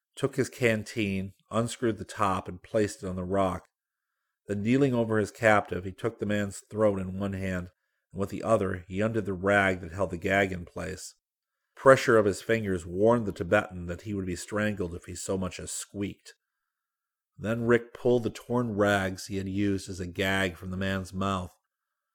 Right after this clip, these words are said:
lifted him into a sitting position, and held the canteen to his lips with a free hand. The Tibetan drank greedily.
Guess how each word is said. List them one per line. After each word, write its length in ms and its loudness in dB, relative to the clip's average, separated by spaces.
lifted 360 2
him 180 -2
into 180 -4
a 60 -2
sitting 320 0
position, 640 -4
and 20 -10
held 240 -2
the 80 -6
canteen 540 -6
to 120 -8
his 200 -6
lips 280 -4
with 100 -14
a 40 -10
free 320 -6
hand. 380 -6
The 80 0
Tibetan 380 4
drank 320 2
greedily. 600 -4